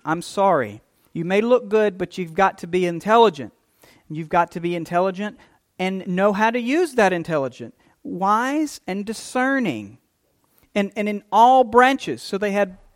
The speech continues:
multiple ways in which they would categorize these things with their wisdom and their discernment and their intelligence.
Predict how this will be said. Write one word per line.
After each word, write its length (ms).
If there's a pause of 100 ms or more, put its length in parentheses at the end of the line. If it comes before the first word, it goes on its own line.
(140)
multiple 960 (460)
ways 460
in 140
which 340
they 220
would 180
categorize 720
these 180
things 340
with 140
their 120
wisdom 460 (220)
and 160
their 80
discernment 640 (260)
and 140
their 80
intelligence. 800